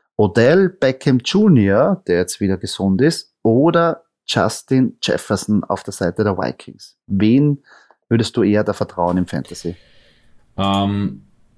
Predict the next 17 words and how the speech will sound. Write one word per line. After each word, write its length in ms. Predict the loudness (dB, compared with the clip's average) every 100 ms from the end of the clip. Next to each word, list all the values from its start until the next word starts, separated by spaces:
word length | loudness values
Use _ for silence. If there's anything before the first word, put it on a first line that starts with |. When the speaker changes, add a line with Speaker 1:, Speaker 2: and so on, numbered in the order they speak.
| _ _ _ _
Speaker 2:
also 200 | -6 -6
ich 160 | -6
bin 140 | -4 -2
da 80 | -2
eher 240 | -2 -2
bei 140 | -4
Justin 400 | -6 -8 -6 -8
Jefferson. 640 | -6 -8 -8 -8 -6 -6 -6
Ich 260 | -8 -10 -12
glaube, 420 | -6 -4 -4 -4
das 200 | -4 -6
wird 160 | -8 -8
noch 100 | -6
ein 160 | -4
wenig 280 | -4 -6 -6
dauern, 520 | -6 -4 -4 -4 -6
äh, 400 | -6 -4 -2 -2